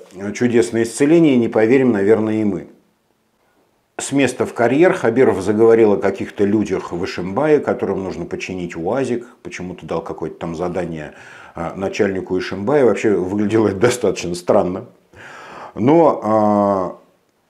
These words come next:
э, повторюсь, вопреки тому, что в минувший четверг, четыре дня назад, э, Хабиров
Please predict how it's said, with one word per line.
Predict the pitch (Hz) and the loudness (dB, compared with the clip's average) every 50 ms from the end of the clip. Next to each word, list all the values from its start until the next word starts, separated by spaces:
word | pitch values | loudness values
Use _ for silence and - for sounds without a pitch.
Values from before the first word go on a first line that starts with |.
| _ _ | _ _
э, | - | -2
повторюсь, | - 117 - - 120 110 104 104 92 82 - - | -2 -2 0 2 2 4 4 4 2 0 -4 -8
вопреки | - 82 92 113 - 120 127 127 123 135 127 | -8 -2 -2 -2 2 2 0 0 0 -2 -2
тому, | - - 117 110 107 104 90 73 69 - - | 0 2 2 2 2 0 -4 -6 -10 -14 -18
что | - - - - 95 82 | -20 -14 -8 -6 -6 -6
в | 78 76 | -4 -4
минувший | 104 117 123 135 135 123 - - - 90 82 | 0 2 2 4 4 2 0 -2 -8 -10 -8
четверг, | - 110 - - 110 101 87 - - - | -8 -8 -6 -4 -2 -2 -2 -4 -6 -12
четыре | - - - - 104 92 | -14 -12 -6 -6 -6 -4
дня | 185 85 101 190 | -4 -6 -6 -6
назад, | 185 - 98 90 92 92 82 - - - | -6 -6 -6 -4 -4 -4 -6 -8 -12 -16
э, | - 82 82 80 | -14 -12 -12 -10
Хабиров | 76 - 98 95 92 104 87 - - - - | -8 -6 -6 -4 -2 -2 -2 -4 -6 -10 -18